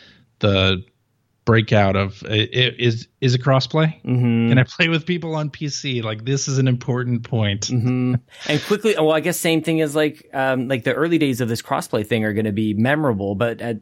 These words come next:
Speaker 2: you know, s-, hopefully sometime in the future, it's just gonna be ubiquitous with gaming. It's just gonna be the
Speaker 1: Yeah.
Speaker 2: same. Like, it'll just, you fire up a game and it doesn't really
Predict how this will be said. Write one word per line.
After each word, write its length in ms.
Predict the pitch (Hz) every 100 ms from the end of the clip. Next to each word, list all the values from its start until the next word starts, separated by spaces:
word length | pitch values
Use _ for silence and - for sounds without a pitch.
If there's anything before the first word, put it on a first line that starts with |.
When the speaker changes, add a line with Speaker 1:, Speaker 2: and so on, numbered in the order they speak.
| _
Speaker 2:
you 120 | 127
know, 140 | 101 101
s-, 140 | - _
hopefully 320 | 113 156 165 120
sometime 320 | 117 110 104
in 60 |
the 60 | 104
future, 280 | 135 156 123
it's 100 | 92
just 140 | 107
gonna 120 | 117
be 300 | 110 110 110 - _ - _
ubiquitous 560 | 127 120 135 139 131 127
with 120 | 120
gaming. 360 | 135 196 113 98
It's 100 | 98
just 160 | 110
gonna 140 | 123 107
be 100 | 117
the 120 | 117
Speaker 1:
Yeah. 80 | 101
Speaker 2:
same. 200 | 180 104
Like, 160 | 101
it'll 140 | 107 110
just, 240 | 107 113 - - - -
you 120 | 117
fire 220 | 131 131
up 80 | 135
a 60 |
game 300 | 123 127 151
and 140 | 139 127
it 100 | 113
doesn't 260 | 123 113
really 600 | 110 120 123 123 123 120